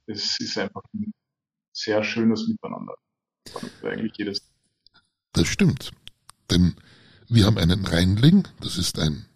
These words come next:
Speaker 2: Hefegebäck, süßlich, auf den kommt der Osterschinken drauf,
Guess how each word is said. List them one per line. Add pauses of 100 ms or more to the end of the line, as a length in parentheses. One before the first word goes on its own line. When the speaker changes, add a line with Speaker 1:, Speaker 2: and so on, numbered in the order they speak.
(160)
Speaker 2:
Hefegebäck, (1120)
süßlich, (240)
auf
den
kommt
der (100)
Osterschinken
drauf,